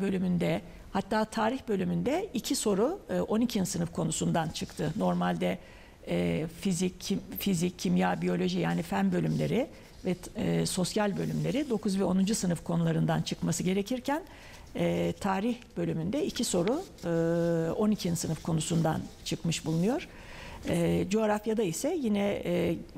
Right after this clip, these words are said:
gelenek bozulmamış, dokuz ve onuncu sınıf konular ağırlıklı sorulmuş.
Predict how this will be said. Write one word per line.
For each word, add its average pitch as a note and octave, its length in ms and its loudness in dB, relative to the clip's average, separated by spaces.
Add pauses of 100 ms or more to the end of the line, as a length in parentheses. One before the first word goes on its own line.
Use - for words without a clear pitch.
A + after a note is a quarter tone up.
(240)
gelenek F#3+ 400 2
bozulmamış, G3+ 640 0
dokuz G3 360 -2
ve F#3 80 2
onuncu F#3 300 2
sınıf E3 280 -2
konular E3 520 0
ağırlıklı D3+ 600 -2
sorulmuş. E3+ 560 0